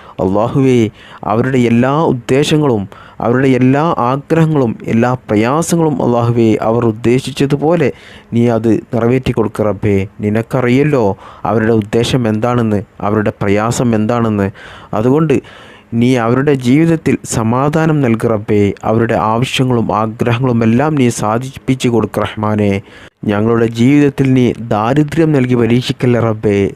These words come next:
രോഗം നൽകി പരീക്ഷിക്കല്ല റബ്ബേ. കടങ്ങൾ ഉള്ളവരുടെ കടങ്ങൾ നീ വീട്ടിക്കൊടുക്ക് റബ്ബേ. മക്കളില്ലാത്തവർക്ക്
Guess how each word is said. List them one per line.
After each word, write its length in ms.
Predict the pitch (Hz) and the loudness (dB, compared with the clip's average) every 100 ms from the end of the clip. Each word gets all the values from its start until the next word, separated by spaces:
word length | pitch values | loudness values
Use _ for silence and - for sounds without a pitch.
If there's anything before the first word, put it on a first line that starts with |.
| - | -2
രോഗം 320 | 107 113 131 131 | 0 2 0 0
നൽകി 260 | 120 120 113 | 0 0 0
പരീക്ഷിക്കല്ല 560 | 113 143 - - 131 120 | 0 0 -2 -2 0 0
റബ്ബേ. 320 | 110 110 104 101 - - - - - | -2 0 0 0 -2 -14 -20 -20 -8
കടങ്ങൾ 380 | 117 117 123 151 139 | -6 0 0 2 4
ഉള്ളവരുടെ 520 | 131 147 151 151 143 - | 4 2 2 2 0 -2
കടങ്ങൾ 400 | - 110 120 143 160 | -4 -2 0 0 2
നീ 120 | 143 131 | 2 2
വീട്ടിക്കൊടുക്ക് 580 | 123 117 120 117 113 110 | 0 0 -2 -2 -2 -2
റബ്ബേ. 320 | 110 104 104 98 95 - - - - | -2 0 2 2 -2 -6 -20 -20 -8
മക്കളില്ലാത്തവർക്ക് 1040 | 104 - 117 113 107 127 143 139 131 - | -8 -2 0 2 2 0 0 0 0 0